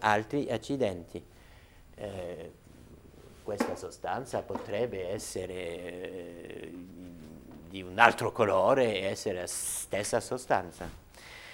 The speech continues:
Gli accidenti vengono e se ne vanno, come dice Porfirio, senza, eh, mutazione da parte del soggetto.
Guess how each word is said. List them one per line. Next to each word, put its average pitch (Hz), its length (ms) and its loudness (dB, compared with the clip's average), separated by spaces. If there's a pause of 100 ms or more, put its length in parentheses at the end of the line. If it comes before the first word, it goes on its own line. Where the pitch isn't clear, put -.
(260)
Gli 143 280 6
accidenti 131 1120 6 (800)
vengono 123 760 8
e 117 180 6
se - 380 4
ne 120 120 6
vanno, 175 640 8
come 113 440 2 (160)
dice 110 500 -4
Porfirio, 117 880 0 (340)
senza, 123 1400 4
eh, 92 40 0
mutazione 107 1000 4 (240)
da 107 220 0
parte 104 480 2
del 104 240 2
soggetto. 110 1000 0